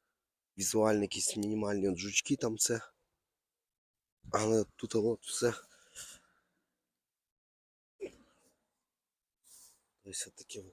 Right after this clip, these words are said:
варіант. Також такий варіант покажу. Фабія один і два бензин, п'ять літрів на сто,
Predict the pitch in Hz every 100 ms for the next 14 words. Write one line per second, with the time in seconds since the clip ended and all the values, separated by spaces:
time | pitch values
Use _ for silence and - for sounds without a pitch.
0 | _ 95 95 - - - - - _ _
1 | _ _ _ _ _ _ _ _ _ _
2 | _ _ _ _ _ _ _ _ - _
3 | - _ _ _ _ _ - 131 120 -
4 | - 110 117 113 - 110 113 131 135 -
5 | - - - _ _ _ _ - - -
6 | - - 117 117 113 101 87 - - -
7 | - - 147 117 117 107 107 87 113 101
8 | 135 123 _ _ _ 104 92 101 95 104
9 | 95 - 139 139